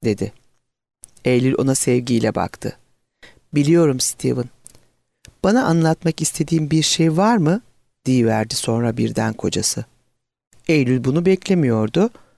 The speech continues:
Anlamsız bir ifadeyle baktı eşine. "Ne anlatmam lazım anlayamadım,"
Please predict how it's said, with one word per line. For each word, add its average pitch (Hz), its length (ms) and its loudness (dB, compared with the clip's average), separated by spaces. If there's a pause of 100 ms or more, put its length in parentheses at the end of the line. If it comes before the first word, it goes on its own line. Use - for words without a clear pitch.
(260)
Anlamsız 196 640 0
bir 190 120 2
ifadeyle 185 640 0
baktı 208 300 0
eşine. 139 400 -2 (800)
"Ne 180 140 2
anlatmam 143 640 0
lazım 139 360 2
anlayamadım," 226 600 2